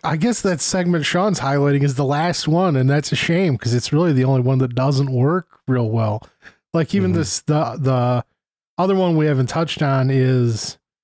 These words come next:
Speaker 1: the first person P O V thing where they find, like, this film reel of this, like, uh, woman, like, on a killing spree, and it's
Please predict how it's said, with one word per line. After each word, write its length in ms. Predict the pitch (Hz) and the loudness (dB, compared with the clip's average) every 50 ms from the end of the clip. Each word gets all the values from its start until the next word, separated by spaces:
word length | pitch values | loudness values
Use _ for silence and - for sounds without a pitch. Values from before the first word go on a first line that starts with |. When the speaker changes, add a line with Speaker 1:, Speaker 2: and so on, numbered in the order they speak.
| _ _ _ _ _ _ _ _ _ _ _ _ _ - | _ _ _ _ _ _ _ _ _ _ _ _ _ -6
Speaker 1:
the 680 | 127 143 156 151 143 139 139 135 135 135 135 135 143 139 | -2 0 2 2 2 2 4 4 2 2 2 2 0 -2
first 340 | - - - 196 180 - - | -4 -4 -2 -2 -2 -2 -2
person 500 | - 190 233 214 - - 160 143 135 127 | -2 0 0 0 0 0 0 0 2 0
P 200 | - - 196 185 | 0 0 0 0
O 80 | 165 | 0
V 280 | 131 113 165 208 214 185 | 0 0 0 0 0 0
thing 220 | - - 135 120 | 0 -2 -2 0
where 100 | 120 117 | 0 0
they 80 | 120 127 | 0 0
find, 260 | - - 156 156 151 | -2 -2 -2 0 0
like, 140 | 143 135 - | 0 0 0
this 180 | - 139 - - | -2 -4 -4 -4
film 380 | - - 147 143 151 147 135 | -2 0 0 2 2 2 2
reel 280 | 123 120 117 113 110 113 | 2 2 0 0 -2 -4
of 100 | 107 110 | -4 -4
this, 320 | 123 120 - - - - - | -4 -4 -4 -6 -8 -8 -6
like, 260 | 135 120 117 117 - _ _ 113 | -4 -4 -4 -4 -6 _ _ -14
uh, 300 | 127 131 127 127 139 139 | -12 -10 -8 -4 -2 -2
woman, 540 | 131 127 120 143 147 143 143 127 123 120 120 | -2 -2 0 0 0 2 2 0 0 0 0
like, 240 | 123 117 117 113 113 _ _ _ _ _ _ _ _ _ _ _ - - - | 0 0 -2 -2 -6 _ _ _ _ _ _ _ _ _ _ _ -12 -6 -4
on 180 | 139 147 139 | -2 0 0
a 180 | 135 127 123 123 _ - - 156 151 | 0 0 -2 -4 _ -14 -12 -10 -10
killing 360 | - - 170 165 165 151 131 120 | -4 -2 0 0 2 2 0 -2
spree, 420 | - - - 127 117 113 117 120 | -4 -4 -2 -2 0 0 0 0
and 140 | 120 117 135 | 0 0 0
it's 260 | 139 127 - - | 0 -2 -4 -8